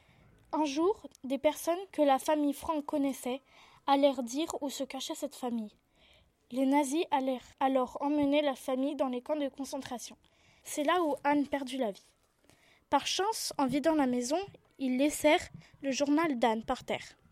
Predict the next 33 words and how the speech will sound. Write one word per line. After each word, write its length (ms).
Otto, 280
son 200
père, 260
réussit 460
à 120
échapper 520
des 240
camps 200
de 80
concentration. 760
Le 140
rêve 260
d'Anne 280
était 220
que 120
son 180
journal 380
devint 320
célèbre, 480
et 80
c'est 140
ce 100
qui 180
se 100
passa. 380
Son 220
père 200
le 120
publia, 640
et 80
c'est 140
comme 240
ça 160